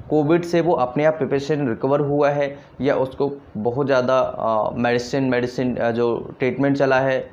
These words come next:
तब वो पेशेंट रिकवर हुआ है, ये डिपेंड करता है। बच्चों को ये मेडिसिन नहीं देनी है। ये मेडिसिन टू हंड्रेड पोटेंशियल में दिन में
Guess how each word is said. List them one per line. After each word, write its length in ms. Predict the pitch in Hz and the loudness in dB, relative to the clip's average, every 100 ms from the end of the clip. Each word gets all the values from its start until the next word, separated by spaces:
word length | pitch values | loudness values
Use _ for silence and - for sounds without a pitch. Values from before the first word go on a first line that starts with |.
| - | -2
तब 180 | 123 127 | -2 0
वो 80 | |
पेशेंट 320 | 139 131 139 127 | -2 -2 -2 -4
रिकवर 320 | 123 123 127 | -2 -2 0
हुआ 220 | 127 123 | 2 2
है, 200 | 143 165 | 2 0
ये 80 | 139 | 0
डिपेंड 360 | 117 - 98 | -2 -4 -6
करता 240 | - 82 - | -8 -8 -8
है। 220 | 127 156 - - - - - - - - - - - - - - - - - | -10 -14 -20 -20 -20 -20 -20 -20 -20 -20 -20 -20 -20 -20 -20 -20 -20 -18 -6
बच्चों 380 | 120 - - 247 | 0 0 4 4
को 80 | 220 | 4
ये 60 | |
मेडिसिन 400 | 196 170 170 190 | 4 4 2 2
नहीं 260 | 156 160 180 | 2 4 4
देनी 240 | 175 175 | 4 2
है। 220 | 175 190 - - - | 0 0 -6 -14 -8
ये 220 | 123 143 | 0 2
मेडिसिन 400 | 147 135 135 160 | 4 4 2 0
टू 200 | - 139 | 0 0
हंड्रेड 280 | 139 139 139 | 2 2 0
पोटेंशियल 420 | 135 127 127 147 | 0 0 0 0
में 120 | 160 139 | 0 0
दिन 80 | |
में 220 | 131 131 | 0 0